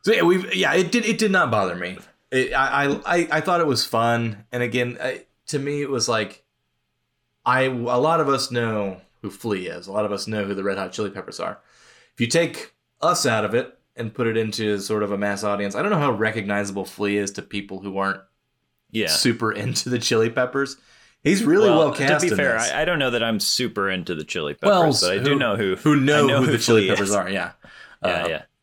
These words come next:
Speaker 1: no, I, I do like the Chili Peppers, so it was, for me, it is like, "Oh, Flea." But then, and then I, you know, I can step out and be like, "Oh, Flea's giving a good performance, so it fits."
Speaker 2: Yeah.
Speaker 1: I'm not questioning it too much. It's funny. I mean, it is,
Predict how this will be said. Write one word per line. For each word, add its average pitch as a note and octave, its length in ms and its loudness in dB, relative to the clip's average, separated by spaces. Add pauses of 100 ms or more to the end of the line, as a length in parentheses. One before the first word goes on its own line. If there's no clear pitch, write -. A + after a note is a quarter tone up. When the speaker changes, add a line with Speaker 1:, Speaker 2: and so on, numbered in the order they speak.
Speaker 1:
no, B2+ 120 2
I, C#3 220 2
I E3 40 4
do E3 180 2
like D3+ 160 4
the A#2 100 0
Chili G#2 200 0
Peppers, G2+ 560 -2 (160)
so G#2 320 0
it - 20 0
was, F#2+ 240 -8 (360)
for A2+ 120 0
me, A#2+ 180 2
it G2+ 80 0
is G2 140 -2
like, F#2+ 240 -10 (100)
"Oh, D4+ 360 0
Flea." - 440 -6 (520)
But C#3 100 0
then, F3+ 300 0
and D3+ 260 -4
then D#3 160 2
I, D3+ 120 2
you C#3+ 120 -2
know, B2 100 0
I A#2+ 80 0
can A2+ 220 -4
step G#2+ 240 -2
out G2+ 80 0
and G2 100 -4
be G2 60 -4
like, F#2+ 320 -8
"Oh, A3 140 -4
Flea's A2 260 -4
giving B2 240 -2
a B2 60 -2
good C#3 160 0
performance, C3+ 480 -2
so F#2+ 280 0 (140)
it A2 140 -4
fits." B2+ 340 0
Speaker 2:
Yeah. - 20 0
Speaker 1:
I'm A2+ 80 -2
not A2 160 0
questioning G#2 380 -4
it G2+ 60 -10
too G#2 60 -10
much. G2 220 -6 (100)
It's D3+ 220 0
funny. F2+ 520 -6
I C#3+ 80 -2
mean, E3 120 2
it D#3 120 2
is, A#2+ 180 0